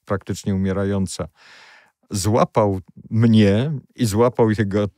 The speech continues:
trzeciego kierowcę, bo mówi, że tam, gdzie dwóch albo trzech się modli, to Jezus jest wśród nas ob-, obecny. I zaczęliśmy się modlić. Na środku parkingu, w truckstopie, wśród kierowców,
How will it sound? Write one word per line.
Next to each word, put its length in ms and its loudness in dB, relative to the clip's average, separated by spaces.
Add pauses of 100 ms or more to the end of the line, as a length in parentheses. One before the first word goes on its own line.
trzeciego 500 0
kierowcę, 580 0
bo 160 0
mówi, 280 0
że 160 -2
tam, 220 0
gdzie 200 2
dwóch 300 0
albo 280 2
trzech 340 0
się 160 -2
modli, 400 0
to 180 0
Jezus 460 2
jest 140 -2
wśród 240 -6
nas 160 -2
ob-, 180 -6
obecny. 580 -6 (960)
I 440 2
zaczęliśmy 480 0
się 140 -2
modlić. 440 -2
Na 100 2
środku 480 -2
parkingu, 640 0
w 80 -8
truckstopie, 680 0
wśród 260 -8
kierowców, 720 -2